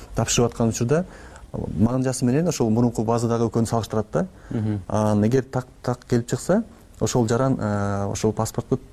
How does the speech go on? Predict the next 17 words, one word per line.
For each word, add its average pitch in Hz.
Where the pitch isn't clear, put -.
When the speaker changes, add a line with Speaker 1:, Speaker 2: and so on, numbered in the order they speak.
Speaker 1:
жанагы 104
тездетүү 120
сүрү 127
бар 123
го. 170
Speaker 2:
Мгм. 110
Speaker 1:
Э, -
эгер 110
тездеткиси 120
келсе, 120
акчасын 110
төлөп, 147
тездетип 117
алса 110
болот 104
да. -
Эгер 123